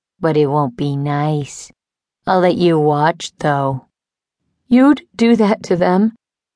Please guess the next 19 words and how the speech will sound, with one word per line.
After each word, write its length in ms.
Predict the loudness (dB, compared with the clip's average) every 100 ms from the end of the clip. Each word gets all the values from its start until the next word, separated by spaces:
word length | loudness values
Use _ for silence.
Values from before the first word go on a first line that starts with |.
| _
Your 200 | 2 2
own 280 | 2 4 4
nieces 540 | 4 2 2 -2 0
like 220 | 0 2
you 100 | 0
did 340 | 2 2 0 -2
Janie?" 600 | -2 0 4 4 2 -4 _ _ _ _ _ _
"Woman, 680 | -6 -4 -4 -4 -4 -6 -8 _ _ _ _ _
you're 240 | 0 2 0
crazier 760 | -4 -2 0 -2 -4 -4 -4
than 260 | -4 -4 -2
I 240 | -2 -4
thought." 600 | -6 -6 -2 -2 -2 -6 _ _ _ _ _ _
He 140 | -6
tore 340 | -2 0 2 0
the 140 | -2
rear 240 | -4 -4 -4
bumper 480 | -2 -2 -2 -4
off 340 | -2 -4 -6